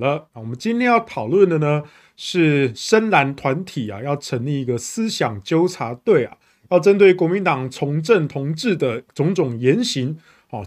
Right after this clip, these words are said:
检视他们有没有背离他们，他们所谓的什么党魂宗旨啊。那这件事情是我在昨天晚上看到的哦，在一些蓝营的群组啊，那我确定这不是反串，因为确实是我，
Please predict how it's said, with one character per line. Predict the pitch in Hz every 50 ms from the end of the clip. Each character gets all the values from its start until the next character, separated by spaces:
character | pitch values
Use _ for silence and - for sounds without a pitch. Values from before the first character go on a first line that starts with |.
| - -
检 | - 175 151 131 127
视 | - - 233
他 | 180 165 190 196
们 | 185 160 139 117
有 | 120 113
没 | 113 139 180
有 | 170 139
背 | 127 - _ - 285 214 170 139
离 | 123 123 120 147 185 - -
他 | _ -
们， | 135 123
他 | - 147
们 | 151 156
所 | 156 - 117 113
谓 | 147 151 143
的 | 123 - 120 107 101
什 | 104
么 | 104 104 110 - -
党 | 113 104 110 104
魂 | - - 123 120 135 151
宗 | - 262 240 269 269
旨 | - - - - _ -
啊。 | 104 90 - _ _ _ - - - - _ _ _ _
那 | - 180 175 175 175 170 165 160 160 160
这 | 160 - 277 285
件 | 277 226
事 | 254 247
情 | 202 165 151
是 | - 226
我 | 180 135 113 113 113 117
在 | - 175 160 147 143
昨 | 131 - 127 127 131
天 | 127 170 170 160 160
晚 | 147 110 95 95
上 | - - 139 131 123
看 | - - - 165 131 117 127
到 | - 156 135 113 98
的 | - - 131
哦， | 120 123 123
在 | - 156 147 139
一 | 135 131
些 | 131 131 - 143 139 139 135 135 127
蓝 | 127 123 120 143
营 | 135 127 127
的 | 123 123 123
群 | 123 - - 123 113 139 175
组 | - - 143 - - 101
啊， | - - _ _ _ _ _ _ -
那 | 208 208
我 | 180 156
确 | 160 - 247
定 | 240 233 220
这 | 202 220
不 | 165 160 -
是 | 160 196
反 | - 160 113 -
串， | - - 160 135 117 127
因 | 139 143
为 | 156 165 165 156 156 151 151
确 | - - - 190 160
实 | 139 127 127
是 | 127 - 165 147 139
我， | 127 117 110 107 104 101 98